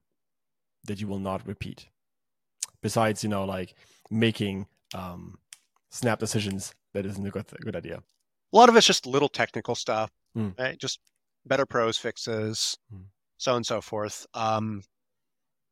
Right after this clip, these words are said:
Speaker 2: a lot of it's business decisions.
Speaker 1: Mm-hmm.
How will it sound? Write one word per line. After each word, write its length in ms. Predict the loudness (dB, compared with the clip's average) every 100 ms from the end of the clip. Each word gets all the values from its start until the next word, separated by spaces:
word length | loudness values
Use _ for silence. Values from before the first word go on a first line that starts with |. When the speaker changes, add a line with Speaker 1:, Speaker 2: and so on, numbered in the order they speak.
| _ 4
Speaker 2:
a 80 | 12
lot 180 | 12 12
of 80 | 10
it's 100 | 2
business 400 | 2 4 2 -2
decisions. 760 | -6 -6 -6 -6 -4 -4 -4 _ _ _ _ -2
Speaker 1:
Mm-hmm. 180 | -2 2